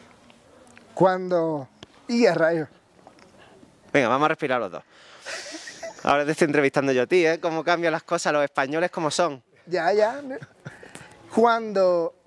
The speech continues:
Speaker 1: cuando yo estaba hablando con Víctor, con Víctor Lax, eh, había aquí un montón de gente. Jamás imaginé que, que el podcast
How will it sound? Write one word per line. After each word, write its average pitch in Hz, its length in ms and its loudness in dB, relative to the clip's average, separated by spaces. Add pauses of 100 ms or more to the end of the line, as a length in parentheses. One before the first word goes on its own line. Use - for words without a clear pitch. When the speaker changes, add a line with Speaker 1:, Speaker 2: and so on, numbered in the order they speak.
Speaker 1:
cuando 196 320 2
yo 190 100 4
estaba 208 300 2
hablando 208 300 -2
con 185 180 -4
Víctor, 165 420 0 (920)
con 170 160 2
Víctor 165 260 2
Lax, 156 420 -2 (800)
eh, 160 400 2 (100)
había 156 240 2
aquí 175 160 0
un 175 120 0
montón 165 280 -4
de 165 80 -2
gente. 151 320 -8 (2500)
Jamás 190 380 2
imaginé 190 560 -2 (1120)
que, 165 560 2 (680)
que - 80 0
el 180 100 4
podcast - 640 -2